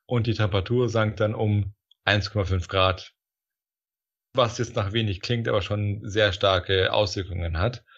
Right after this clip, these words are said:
Und dadurch gingen dann die Ernteeinträge zurück. Und auch musste man jetzt den Anbau von Weizen durch Sorten wie Dinkel, Hirse, Roggen oder Emmer oder Einkorn ersetzen,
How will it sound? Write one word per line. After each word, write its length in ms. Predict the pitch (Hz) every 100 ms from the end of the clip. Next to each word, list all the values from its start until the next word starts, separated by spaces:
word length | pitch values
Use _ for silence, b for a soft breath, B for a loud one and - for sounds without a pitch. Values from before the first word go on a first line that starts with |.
| B B B -
Und 240 | 123 113
dadurch 260 | 107 107 95
gingen 180 | 110 110
dann 120 | 101
die 140 | 98
Ernteeinträge 640 | - 95 92 87 82 85 -
zurück. 420 | 92 107 127 - _ _ _ _ _ _ _ -
Und 400 | 117 117 113 -
auch 240 | 113 110
musste 320 | 127 110 -
man 160 | 117 110
jetzt 460 | 110 107 - - _ _ _ _ _ -
den 200 | 107 107
Anbau 360 | 101 113 117
von 280 | 104 104 95
Weizen 680 | 90 92 110 - 113 117 110
durch 220 | 104 90
Sorten 400 | 104 104 101 101
wie 160 | 95 92
Dinkel, 600 | - 110 104 104 104 98
Hirse, 440 | 90 107 98 98
Roggen 320 | 90 92 98
oder 240 | 95 90 -
Emmer 440 | 92 90 101 110 -
oder 240 | 98 95
Einkorn 380 | 82 107 - 92
ersetzen, 640 | 87 82 78 - 117 113